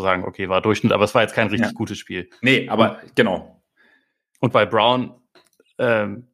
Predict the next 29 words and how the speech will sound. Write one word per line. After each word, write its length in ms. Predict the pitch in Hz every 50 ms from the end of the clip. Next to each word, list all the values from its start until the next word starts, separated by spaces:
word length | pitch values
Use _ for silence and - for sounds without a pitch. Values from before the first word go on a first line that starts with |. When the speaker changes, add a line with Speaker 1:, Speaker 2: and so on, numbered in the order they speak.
| _ _ -
Speaker 1:
der 80 | 120
Start 280 | 113 - 127 127 139 139
war 100 | 143 120
okay 240 | 113 - - 131 135
und 80 | 135 120
am 100 | 117 113
Ende 240 | - 127 127 123 110
hat 120 | 113 110
er 60 | 113 104
noch 160 | 107 104 104
ein 120 | 107 92
paar 220 | - 110 101 98 -
Würfe 220 | 107 101 - 107
getroffen 360 | 98 95 - - - - 113 104
und 80 | 92
dazwischen 420 | 101 95 - - 117 - - 104 92
war 160 | 95 95 104
er 140 | 104 98 98
halt 180 | 101 98 - -
über 220 | 113 101 101 95
zweieinhalb 480 | - - 101 98 101 98 98 95 - -
Viertel 320 | - 110 104 - 107 101
eigentlich 320 | - - 98 98 98 92 101
ein 60 | 107
Totalausfall, 720 | - 107 - 101 98 - - - - - - 101 - - _ _
muss 160 | - 104 107
man 100 | 90 87
auch 120 | 71 101 -
sagen. 260 | - 95 101 95